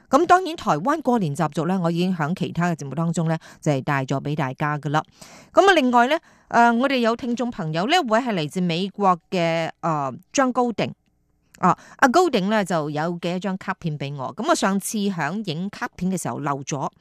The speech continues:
漏咗梁仲堅嗰張同埋阿高定嗰張啦，嗬。咁所以呢，今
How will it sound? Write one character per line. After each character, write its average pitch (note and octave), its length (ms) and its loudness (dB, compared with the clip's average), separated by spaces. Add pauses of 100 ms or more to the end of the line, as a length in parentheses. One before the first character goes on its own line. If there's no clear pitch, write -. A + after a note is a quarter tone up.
(320)
漏 G3+ 180 6
咗 A#3 160 4
梁 D#3+ 220 2
仲 E3+ 160 0
堅 A3 140 -2
嗰 E3+ 120 2
張 F3 300 -4
同 D3+ 160 -8
埋 C#3 120 -8
阿 D3 80 -10
高 G3+ 200 -4
定 C#3+ 160 -8
嗰 C#3 140 -8
張 D3+ 260 0
啦， D#3+ 80 0
嗬。 D3 160 -4 (400)
咁 D4+ 180 4
所 A3 240 4
以 D#4 180 -2
呢， C#4 160 -2
今 D4+ 120 -2